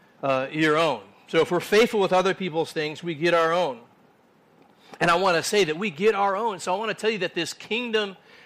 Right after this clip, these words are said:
currency that we get is actually ours personally to have. I don't get to have yours. I can't have Jake's. Jake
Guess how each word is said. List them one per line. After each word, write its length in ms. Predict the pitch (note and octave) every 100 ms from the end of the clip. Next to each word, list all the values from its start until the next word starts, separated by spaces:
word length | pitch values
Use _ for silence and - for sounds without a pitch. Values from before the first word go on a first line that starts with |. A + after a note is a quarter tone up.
| _
currency 540 | - A3+ C4 A3+ - E3+
that 160 | E3+
we 140 | D#3+ D#3
get 280 | G3 F#3+
is 200 | D#3+ E3 -
actually 520 | F#3 A3+ - G3+ F#3+ -
ours 480 | F#3 G3 G3 E3+
personally 1040 | - - - C4 - F#3 D#3 C#3 C#3 C#3 C#3+ - - - -
to 120 | F3
have. 600 | D3+ G3+ G#3+ C#3 A#2+ - - - -
I 140 | E3
don't 160 | G3 F3+
get 140 | F#3+
to 80 | F3+
have 500 | E3+ F3 F3 D#3 - - E3 _
yours. 440 | F#3 F3+ F3 C#3 B2+
I 100 | D3
can't 240 | F#3 E3
have 240 | E3+ D#3
Jake's. 380 | B2+ F3+ D3+ -
Jake 340 | - D#3+ F3+